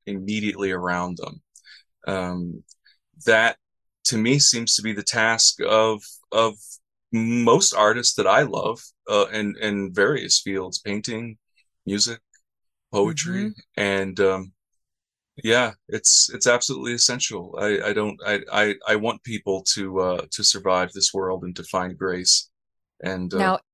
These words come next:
Speaker 1: yeah.
Speaker 2: is the, is this book self-published like the last one?
Speaker 1: Yes, it's published by my, my imprint, The Exile Press, and it's, uh,
Speaker 2: Great.
Speaker 1: only available on Amazon.
Speaker 2: Okay, uh, only available on Amazon.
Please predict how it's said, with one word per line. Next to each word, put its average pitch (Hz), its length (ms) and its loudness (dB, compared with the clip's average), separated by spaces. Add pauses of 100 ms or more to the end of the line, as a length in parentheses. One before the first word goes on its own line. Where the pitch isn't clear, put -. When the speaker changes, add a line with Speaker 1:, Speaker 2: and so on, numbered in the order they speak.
(480)
Speaker 1:
yeah. 101 260 -8 (140)
Speaker 2:
is 180 240 -4
the, 208 240 0
is 175 220 -4
this 233 300 2
book 202 300 -2
self-published 180 680 -2
like 143 120 -4
the 143 100 -2
last 139 240 -2
one? 117 140 -12 (1300)
Speaker 1:
Yes, 117 360 4
it's - 120 -2
published 117 420 0
by 117 200 6
my, 113 480 0
my 113 220 0
imprint, 107 460 -2
The 95 140 -2
Exile 95 460 2
Press, - 640 2 (360)
and 98 220 -2
it's, 95 240 0
uh, 95 60 4
Speaker 2:
Great. 90 140 0
Speaker 1:
only 110 260 0
available 101 480 4
on 87 100 -2
Amazon. 87 680 -4 (840)
Speaker 2:
Okay, 147 420 -2
uh, 135 200 -6
only 175 240 -2
available 208 340 0
on 220 120 -4
Amazon. 123 640 -10